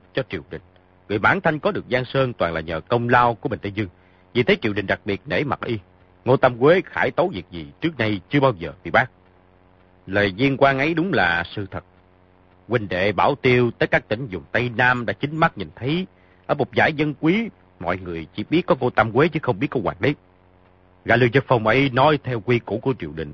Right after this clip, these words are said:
phàm ai nhận chức tri huyện đều phải lên kinh triều kiến hoàng đế, do hoàng đế đích thân phong chức. Y tới Bắc Kinh chỉ là để chờ ra mắt hoàng đế. Y nói Bình Tây Dương đã phong chức cho y thì tới kinh triều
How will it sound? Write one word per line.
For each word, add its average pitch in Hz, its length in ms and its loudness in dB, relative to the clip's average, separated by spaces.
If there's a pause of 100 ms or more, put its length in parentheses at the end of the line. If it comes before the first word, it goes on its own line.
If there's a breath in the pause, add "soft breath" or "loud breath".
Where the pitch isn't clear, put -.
(140)
phàm 90 180 2
ai 113 120 2
nhận 98 200 -6
chức 170 260 -4
tri 123 120 0 (100)
huyện 92 300 -4
đều 80 140 -4
phải 113 180 -4
lên 120 260 2
kinh 123 240 4
triều 87 140 -4
kiến 147 280 0
hoàng 82 180 0
đế, 139 220 4 (360 soft breath)
do - 140 2
hoàng 92 180 2
đế 131 80 2
đích 190 200 2
thân 139 180 2
phong 120 140 -2
chức. 160 160 -2 (760)
Y 107 120 0
tới 127 120 4
Bắc 127 200 2
Kinh 117 300 0 (220)
chỉ 120 120 -6
là 95 160 0
để 85 300 -4
chờ 78 180 -2
ra 98 120 0
mắt 143 200 0
hoàng 76 220 0
đế. 123 180 2 (960 soft breath)
Y 127 100 4
nói 165 100 6
Bình 113 160 0
Tây 135 140 4
Dương 139 220 2
đã 147 120 -2
phong 143 120 0
chức 170 180 -6
cho 135 140 2
y 135 360 -2 (100)
thì 78 120 -10
tới 143 180 -2 (220)
kinh 160 380 2
triều 85 300 -4